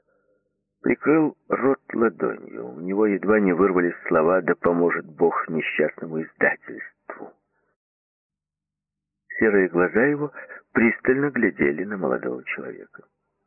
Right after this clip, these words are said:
"Я ничего не имею против вас, мистер Монт. Но Флер для меня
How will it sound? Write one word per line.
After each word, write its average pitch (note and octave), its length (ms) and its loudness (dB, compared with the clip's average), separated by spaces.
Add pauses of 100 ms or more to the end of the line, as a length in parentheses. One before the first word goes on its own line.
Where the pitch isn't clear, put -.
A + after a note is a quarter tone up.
(1800)
"Я F#2 400 0
ничего F#2 440 0
не F#2 260 -2
имею F#2 340 -4
против - 460 -4
вас, - 220 -2 (120)
мистер - 500 -8
Монт. - 400 -14 (1800)
Но D2 180 -2
Флер F2+ 500 2
для - 220 -16
меня A2 560 -12